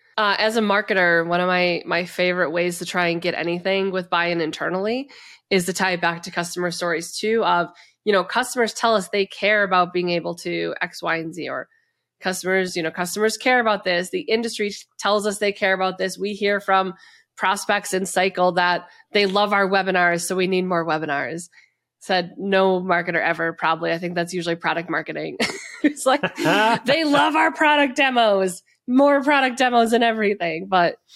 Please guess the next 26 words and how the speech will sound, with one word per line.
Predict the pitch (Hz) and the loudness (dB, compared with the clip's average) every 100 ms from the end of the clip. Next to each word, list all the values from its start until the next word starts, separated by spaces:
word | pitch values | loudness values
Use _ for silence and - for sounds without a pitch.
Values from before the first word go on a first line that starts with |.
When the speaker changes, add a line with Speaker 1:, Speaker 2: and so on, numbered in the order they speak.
| - | -16
Speaker 2:
Yeah. | - 104 104 101 - | -4 0 0 -2 0
Speaker 1:
it's | 233 | 4
always | 240 254 | 4 4
good, | 277 269 240 | 2 2 4
good | 370 330 294 | 2 2 2
intel | 339 330 330 302 285 | 2 4 2 2 0
to | 294 | -2
bring | 269 269 247 | 0 2 2
in | 247 254 247 | 2 2 0
to | 247 | 0
help | 233 202 | 0 -2
build | 214 220 226 | 0 2 2
your | 220 | 0
program | 202 214 208 208 190 190 | -2 0 0 0 -2 -2
and | 190 | -2
really | 190 190 185 | 0 -2 -4
build | 202 196 196 | -2 -2 -2
how | |
you | 196 196 | -4 -4
present | 190 190 180 175 | -4 -4 -2 -6
it | 180 | -4
internally | 165 156 170 165 143 156 | -6 -4 -6 -6 -8 -12
too. | - 127 82 _ | -12 -12 -12 _
Speaker 2:
Yeah, | 113 98 95 | -6 -6 -6
absolutely. | 104 101 - 98 101 98 90 - _ _ | -8 -8 -6 -6 -6 -6 -10 -12 _ _
Yeah. | 95 | -14